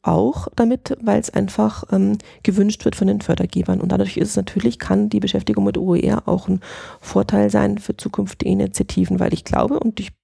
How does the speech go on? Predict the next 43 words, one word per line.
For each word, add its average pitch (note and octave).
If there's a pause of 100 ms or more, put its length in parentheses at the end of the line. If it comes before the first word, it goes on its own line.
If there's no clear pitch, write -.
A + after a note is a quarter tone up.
also - (220)
bin -
da F3+
zuversichtlich, -
dass G3
das, - (720)
ähm, F3+
quasi F3+
noch F3+
häufiger C4
vorkommt, A#3
dass A3+
der -
O A3
E -
R G#3
vorgeschrieben G#3+
wird G#3+
und -
Open -
Access -
auch. - (100)
Also F3
wie F#3
bei F#3
Open -
Access -
eben -
auch. -
Das F#3+
ist -
ja -
obligatorisch G3+
in F#3
vielen B3
Ausschreibungen, G#3+ (160)
also F3
bei E3+
der E3+
D E3+
F -
G A3
oder F3